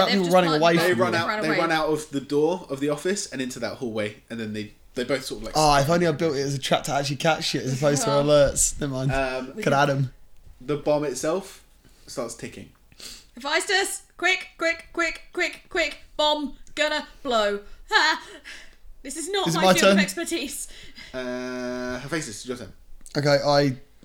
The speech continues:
Speaker 3: Roll perception, see if you can hear her.
Speaker 2: I'm yelling pretty loud.
Speaker 1: Oh, as if.
Speaker 2: No.
Speaker 1: I rolled a one.
Speaker 3: You
Speaker 1: Again.
Speaker 3: are, you are completely focused in trying to
Speaker 1: That's
Speaker 3: build this
Speaker 1: three,
Speaker 3: trap.
Speaker 1: that's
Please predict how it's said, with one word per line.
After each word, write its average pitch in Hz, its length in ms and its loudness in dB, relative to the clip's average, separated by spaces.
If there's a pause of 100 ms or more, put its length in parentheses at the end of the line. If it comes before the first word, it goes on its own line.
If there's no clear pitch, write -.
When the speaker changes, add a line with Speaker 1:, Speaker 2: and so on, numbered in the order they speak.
(400)
Speaker 3:
Roll 156 100 0
perception, 147 380 -8
see - 80 -14
if 123 80 -16
you 110 80 -16
can 120 80 -12
hear 113 80 -10
her. 113 100 -16 (1800)
Speaker 2:
I'm 233 140 -14
yelling 240 300 -8
pretty 214 260 -12
loud. 196 140 -6
Speaker 1:
Oh, 131 1300 6
as 127 200 -6
if. 127 640 -4 (160)
Speaker 2:
No. 269 640 -8 (240)
Speaker 1:
I - 20 -8
rolled 143 200 4
a - 20 -2
one. 127 420 2
Speaker 3:
You 320 120 -4
Speaker 1:
Again. 523 360 12
Speaker 3:
are, - 300 12
you 160 160 12
are 151 160 4
completely 147 560 -4
focused 139 460 -4
in 123 200 -12
trying - 0 -
to - 20 -8 (160)
Speaker 1:
That's - 100 2
Speaker 3:
build 120 100 -2
this 110 60 -4
Speaker 1:
three, 185 240 6
Speaker 3:
trap. 185 160 2
Speaker 1:
that's - 260 2